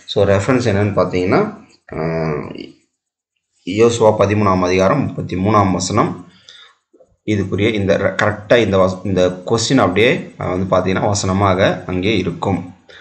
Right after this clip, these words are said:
So, லேவி கோத்திரத்திற்கு மோசே சு-, சுதந்திரம் கொடுக்கவில்லை. இஸ்ரவேலின் தேவனாகிய கர்த்தர் அவர்களுக்கு சொல்லியிருக்கிறபடி அவரே அவர்களுடைய சுதந்திரம். So, இதுதான் சரியான answer. So, answer பண்ண ஒவ்வொருவருக்கும் என்னுடைய அன்பான வாழ்த்துக்களை நான் தெரிவித்துக் கொள்கிறேன்.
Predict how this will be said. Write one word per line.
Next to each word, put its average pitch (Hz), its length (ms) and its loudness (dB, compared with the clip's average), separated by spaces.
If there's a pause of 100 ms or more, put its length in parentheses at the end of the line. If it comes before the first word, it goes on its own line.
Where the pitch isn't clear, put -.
(180)
So, 101 200 -2
லேவி 110 300 4
கோத்திரத்திற்கு 95 840 -2 (280)
மோசே 107 540 0
சு-, 101 260 -2
சுதந்திரம் 98 580 0
கொடுக்கவில்லை. 87 800 -2
இஸ்ரவேலின் 95 560 2
தேவனாகிய 90 600 0
கர்த்தர் - 380 0
அவர்களுக்கு 87 460 0 (100)
சொல்லியிருக்கிறபடி 92 640 -2
அவரே 107 380 2
அவர்களுடைய 90 580 -2
சுதந்திரம். 87 680 -6 (600)
So, 90 500 2 (240)
இதுதான் 101 800 2
சரியான 98 640 0
answer. 92 460 -2 (120)
So, 104 220 -2
answer 107 340 0
பண்ண 98 240 0
ஒவ்வொருவருக்கும் 95 640 0
என்னுடைய 90 320 -2
அன்பான 95 340 2
வாழ்த்துக்களை 95 640 0
நான் 87 240 -6
தெரிவித்துக் 90 400 -4
கொள்கிறேன். 90 560 -4